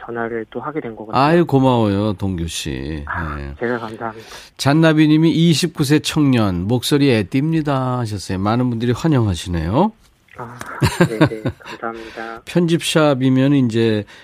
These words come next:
Speaker 2: 여러 그 의류들이 모여 있겠죠?
Speaker 1: 네네, 맞아요.
Speaker 2: 네. 여성 옷, 남성 옷?
Speaker 1: 어, 지금 이제 남성복 베이스인데, 이제
Speaker 2: 예.
Speaker 1: 남녀 공용으로 입을 수 있는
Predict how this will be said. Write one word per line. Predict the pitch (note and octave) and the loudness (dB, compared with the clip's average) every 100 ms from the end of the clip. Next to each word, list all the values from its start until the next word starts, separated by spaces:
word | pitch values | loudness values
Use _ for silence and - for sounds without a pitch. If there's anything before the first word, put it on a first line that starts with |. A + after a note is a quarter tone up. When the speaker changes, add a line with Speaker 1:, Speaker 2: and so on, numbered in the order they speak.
| - | -2
Speaker 2:
여러 | A2 C#3 D#3+ E3+ E3 D#3+ D3 | 2 4 4 6 6 4 2
그 | - C#3+ C#3 B2 - - C#3+ | 0 0 0 -2 -8 -10 -2
의류들이 | E3+ E3 D#3 C#3 C#3+ | 2 4 2 2 2
모여 | C#3+ B2+ B2+ A#2+ | 4 4 4 2
있겠죠? | F#2+ G#2+ F#2+ - C#3 D2+ - _ _ _ _ | 0 -4 -4 0 0 0 -8 _ _ _ _
Speaker 1:
네네, | C3+ C#3 C3 A2+ | -2 -2 0 -4
맞아요. | A2 G#2+ G#2+ | -4 -4 0
Speaker 2:
네. | G#2 G2+ G2+ G#2 F2+ - | 0 0 -2 -2 -4 -2
여성 | A#2 C3+ B2 D#3+ E3 | 2 2 2 2 4
옷, | F#3+ | 2
남성 | E3+ C3 B2+ A2+ F#2 | 2 0 2 0 -2
옷? | C#2+ - - _ _ _ - _ - - _ | -6 -12 -20 _ _ _ -20 _ -20 -20 _
Speaker 1:
어, | - B2 C3 C3 - | -6 -4 -2 -4 -4
지금 | C3+ C#3 C#3 | -4 -2 -2
이제 | B2 B2+ | 0 0
남성복 | A#2+ C3 C#3 G3+ F#3 F3 D#3 | 0 -2 -2 -2 2 2 2
베이스인데, | - B2+ C3 - A#2+ A#2+ F3 C3+ | -2 -2 -2 -6 -8 -4 -4 -2
이제 | A#2 B2+ | 2 2
Speaker 2:
예. | A2 | 2
Speaker 1:
남녀 | A2 C3 E3 | -4 -2 -2
공용으로 | D3+ C#3+ E3+ F#3 D#3+ | -2 -4 -4 -2 -2
입을 | C3 C3 B2+ | 0 -2 -4
수 | C3 | -10
있는 | - - B2+ B2+ B2+ | -12 -16 -10 -8 -10